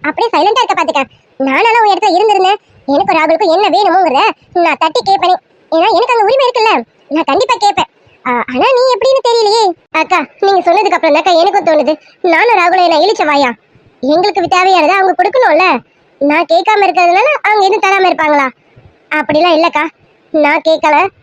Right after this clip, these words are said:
ராகுலும் கேட்கலன்றதுக்காக அவங்க அமைதியா அவங்களுக்கு தேவையானதை மட்டும் எடுத்துக்கிட்டா எப்படி? இத்தனைக்கும் யமுனா விட இந்த வீட்டுக்கு முத வந்தவன் நான் தான். அவங்க செய்யணும்னா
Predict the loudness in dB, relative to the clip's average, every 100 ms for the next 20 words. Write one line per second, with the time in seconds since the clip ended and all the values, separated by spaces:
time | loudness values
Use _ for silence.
0 | _ -4 -2 0 0 0 0 0 0 0
1 | -2 0 0 -2 -6 _ -4 0 0 0
2 | 0 0 0 0 -2 -2 0 0 -2 0
3 | 2 2 2 2 2 0 0 0 2 0
4 | 0 0 0 -2 -8 -20 _ -6 -4 0
5 | 0 0 0 0 2 0 0 0 0 0
6 | 0 -2 -2 -2 0 0 0 0 0 0
7 | 0 0 0 -2 -6 _ -20 -20 _ _
8 | -4 0 0 0 0 2 2 2 2